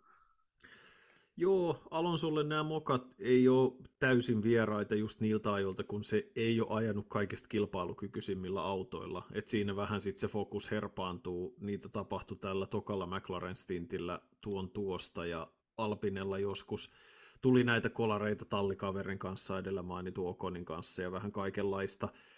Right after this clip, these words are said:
Ja tässä näkee, että siinä, missä Alonson fokus oli lähes sellainen laasermainen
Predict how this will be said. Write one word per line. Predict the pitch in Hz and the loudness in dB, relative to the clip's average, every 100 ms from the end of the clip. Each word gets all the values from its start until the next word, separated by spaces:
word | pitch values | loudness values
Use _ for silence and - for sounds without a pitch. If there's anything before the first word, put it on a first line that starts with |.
| _ | _
Ja | 120 | -2
tässä | 127 120 - | 2 2 2
näkee, | 110 110 - | 2 0 2
että | 107 - | 0 2
siinä, | 120 113 | 2 4
missä | 110 107 - 113 - _ _ | 2 0 0 -2 -4 _ _
Alonson | - 120 117 117 110 | -2 0 2 0 -2
fokus | 104 120 113 117 107 | 0 0 0 -2 -2
oli | 101 98 98 - | -2 -2 -4 -6
lähes | 113 107 104 104 - | -6 -4 -2 -2 0
sellainen | 107 101 98 98 95 - _ _ _ _ _ | 0 0 -2 -4 -8 -12 _ _ _ _ _
laasermainen | 117 120 117 107 107 101 104 101 101 95 | 2 4 4 2 2 0 -4 -4 -4 -8